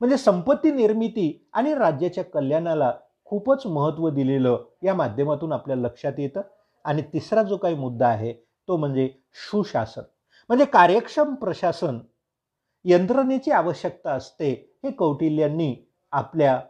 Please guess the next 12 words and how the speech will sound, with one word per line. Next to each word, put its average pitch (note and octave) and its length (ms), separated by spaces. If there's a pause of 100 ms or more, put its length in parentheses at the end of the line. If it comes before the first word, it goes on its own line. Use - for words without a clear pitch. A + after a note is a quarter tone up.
(960)
राजकीय D3 600
अर्थशास्त्राचा F#3+ 800
जो G3 120
काही F3+ 180
ग्रंथ C3 380
आहे A2 580
या F3 100
माध्यमातून C#3+ 580
ती F#3 100
मुद्दे F3+ 300
मांडलेले A#2 480
आहेत. C#3 120